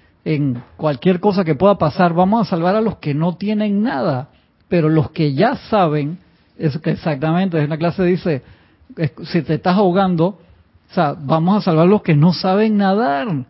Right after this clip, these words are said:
Se espera de los que ya saben nadar, como ustedes, dice el Maestro Ascendido El Moria,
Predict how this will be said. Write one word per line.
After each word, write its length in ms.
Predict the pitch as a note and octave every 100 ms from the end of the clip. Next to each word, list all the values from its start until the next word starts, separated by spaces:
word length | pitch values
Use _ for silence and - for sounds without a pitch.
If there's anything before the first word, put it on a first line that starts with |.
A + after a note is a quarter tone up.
| _
Se 160 | -
espera 400 | E3+ - G3 A#3
de 80 | A#3
los 160 | F#3 -
que 120 | F3
ya 140 | F3
saben 240 | F#3+ G#3+ F#3+
nadar, 300 | F3 F3 C3
como 320 | D3+ D3 C#3+
ustedes, 500 | C3 - A#3 G3 D#3
dice 160 | D#3+ G3
el 80 |
Maestro 240 | D#3+ E3+ E3
Ascendido 220 | D#3 D#3
El 80 | E3+
Moria, 280 | F3+ G3+